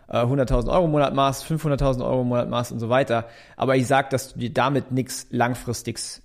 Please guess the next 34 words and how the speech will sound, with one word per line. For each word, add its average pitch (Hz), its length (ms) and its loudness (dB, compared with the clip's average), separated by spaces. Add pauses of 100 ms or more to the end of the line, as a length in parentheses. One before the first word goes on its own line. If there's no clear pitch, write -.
li-, 117 380 -4
langfristiges 120 1040 -4
aufbaust, 117 720 -2 (240)
was 117 260 -4
Wert 139 300 2
hat. - 260 -6 (1400)
So, 160 200 4 (560)
was 165 480 0
macht 170 280 0
man 165 120 2
denn 160 140 2
eigentlich 139 340 -2
stattdessen? 139 460 0
Also 120 220 -2
was 170 200 2
ist 170 220 -2
jetzt 160 180 0
für 135 140 -4
dich 160 260 0
als 127 160 -6
Dropshipper, 151 760 0 (360)
auch - 160 0
so 135 120 -4
vom 123 180 -2
Mindset 139 400 0
her, 123 220 2
was 135 200 0
ist - 220 -6
so 139 80 -2
der, 113 540 0 (300)
der 127 100 0
nächste 127 720 0
logische 113 640 -4
Schritt? - 460 -8